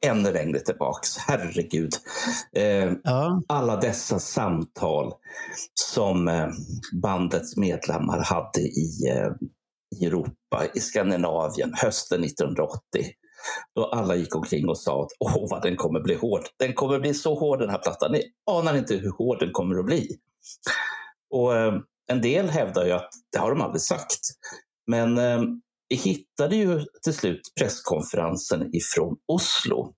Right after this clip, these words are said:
Speaker 1: där Paul Stanley, har jag för mig, av alla människor säger det. Jag har ju hävdat att det är Frehley som har gått omkring och sluddrat det här i alla år. Och det betyder att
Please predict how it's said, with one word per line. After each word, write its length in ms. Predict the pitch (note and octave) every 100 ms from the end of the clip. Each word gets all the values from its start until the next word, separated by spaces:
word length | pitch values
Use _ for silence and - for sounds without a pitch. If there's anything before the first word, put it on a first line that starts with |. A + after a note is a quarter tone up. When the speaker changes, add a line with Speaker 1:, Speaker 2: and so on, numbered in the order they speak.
| - -
Speaker 1:
där 160 | G2+
Paul 300 | G#2 - A#2+
Stanley, 760 | A2+ - C3 A3+ C4 - - - -
har 120 | -
jag 120 | F2+ -
för 240 | - -
mig, 100 | D2+
av 180 | F2+ F#2
alla 180 | E2 D2+
människor 300 | C#2+ - F2
säger 280 | - G#1+
det. 100 | G1+
Jag 180 | B1+ A2
har 80 | C#3+
ju 80 | C3
hävdat 380 | C3 D#2+ E2+ D#2 - - - - -
att 140 | -
det 60 | C3+
är 40 |
Frehley 380 | - C3+ F#3 D#3
som 140 | -
har 80 | -
gått 160 | - -
omkring 360 | F2+ - D#2
och 80 | D#2
sluddrat 460 | - F2 D#2 - -
det 60 | C#2
här 160 | C2
i 40 | C#2
alla 200 | - -
år. 240 | - - - _ - - A#3+ -
Och 100 | B2
det 80 | B2
betyder 440 | D3+ C#3+ C3
att 80 | A#2